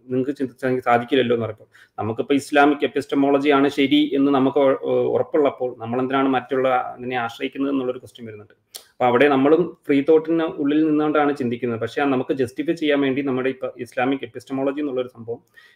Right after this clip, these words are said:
അവിടെ ശരിയാണ്, അല്ലെങ്കിൽ അത് ജസ്റ്റിഫൈ ചെയ്യാൻ നമുക്ക് സാധിക്കുന്നു എന്നുള്ളതുകൊണ്ടാണ് നമ്മൾ അതിനോട് ചേർന്ന് നിൽക്കുന്നത്. അല്ലാതെ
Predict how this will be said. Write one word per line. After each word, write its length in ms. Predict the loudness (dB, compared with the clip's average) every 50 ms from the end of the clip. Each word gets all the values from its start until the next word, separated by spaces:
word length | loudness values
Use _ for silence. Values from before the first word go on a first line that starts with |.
| _ -4 -2
അവിടെ 120 | -2 -2
ശരിയാണ്, 540 | 0 0 0 0 2 2 2 2 2 0 0
അല്ലെങ്കിൽ 380 | -2 -2 -4 -2 -2 -2 -2
അത് 80 | -2 -2
ജസ്റ്റിഫൈ 460 | -2 -4 -6 -4 -8 -8 -4 -2 -2
ചെയ്യാൻ 260 | -2 0 0 0 0
നമുക്ക് 220 | 0 -2 -4 -6 -4
സാധിക്കുന്നു 480 | -4 -2 -2 -2 -4 -4 -4 -4 -2
എന്നുള്ളതുകൊണ്ടാണ് 520 | 0 0 0 0 0 0 0 0 0 -2 -2
നമ്മൾ 220 | -4 -4 -2 -2
അതിനോട് 280 | -2 -2 -4 -4 -6 -8 -4
ചേർന്ന് 220 | -4 -6 -4 -6
നിൽക്കുന്നത്. 360 | -10 -12 -12 -14 -14 -14 -16 -14
അല്ലാതെ 340 | -8 -6 -4 -4 -4 -6